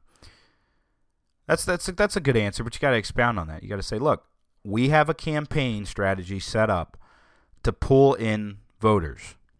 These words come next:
And this is how we're gonna pull them in. This is our platform. This is where they're going to agree with us. And they're gonna look at the two other candidates, and they're gonna say, 'Well, you know who stacks up a little bit more with my principles and a little more with my idea of where America should go?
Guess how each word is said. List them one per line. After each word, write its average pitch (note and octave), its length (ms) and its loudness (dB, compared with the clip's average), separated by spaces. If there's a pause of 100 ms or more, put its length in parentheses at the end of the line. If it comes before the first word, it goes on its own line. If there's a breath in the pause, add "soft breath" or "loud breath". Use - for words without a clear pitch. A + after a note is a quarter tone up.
(880)
And F#2+ 120 -10
this A2 140 -2
is - 100 -2
how C3+ 140 6
we're C#3 100 2
gonna C#3 140 -2
pull C#3+ 240 0
them C3+ 220 2
in. B2 200 -2 (1000)
This F#2+ 220 -4
is A2+ 80 0
our B2+ 120 8
platform. C#3+ 680 -2 (140)
This A2 160 -4
is C#3 140 -6
where D#3 140 4
they're D3+ 140 2
going D3+ 220 2
to D3 140 2
agree C#3 240 2
with A2+ 160 0
us. E2 200 -4
And G2 100 -6
they're G#2 80 -2
gonna A#2+ 300 0
look D#3+ 320 2 (540 soft breath)
at B2 240 2
the A2+ 80 0
two E3 380 4
other C3+ 220 4
candidates, G#2+ 680 -4 (260)
and A2+ 80 -4
they're A#2 80 -2
gonna A2+ 100 -4
say, A#2 280 0
'Well, A#2 160 -2
you B2+ 80 -2
know E3 160 -2
who D3+ 100 -2
stacks - 400 -2
up B2+ 180 -4
a A#2+ 40 -6
little A2+ 200 -2
bit A2 180 -6
more A2 220 -2
with G#2+ 120 -4
my G#2 140 2
principles G#2 520 -4
and G2 100 -8
a F#2 40 -6
little G#2 200 -4
more G2+ 180 -2
with F#2+ 160 -4
my G2 220 0
idea G2 260 -2
of F2+ 120 -8
where G2 180 0
America G2 440 -4
should F2+ 200 -10
go? G2+ 280 0